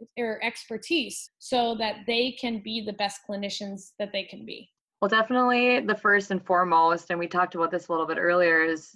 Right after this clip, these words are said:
Speaker 2: you know, creating or establishing a strong relationship or partnership with a P T and finding the right P T to do that with, whether it be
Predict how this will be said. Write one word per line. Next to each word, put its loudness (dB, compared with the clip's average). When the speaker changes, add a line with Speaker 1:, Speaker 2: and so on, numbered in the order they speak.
Speaker 2:
you -10
know, -8
creating 2
or 2
establishing 2
a -2
strong 2
relationship -2
or -2
partnership -2
with -2
a -10
P -6
T -6
and -10
finding 0
the -6
right -2
P -4
T -6
to -6
do -18
that 0
with, -2
whether 2
it 0
be 2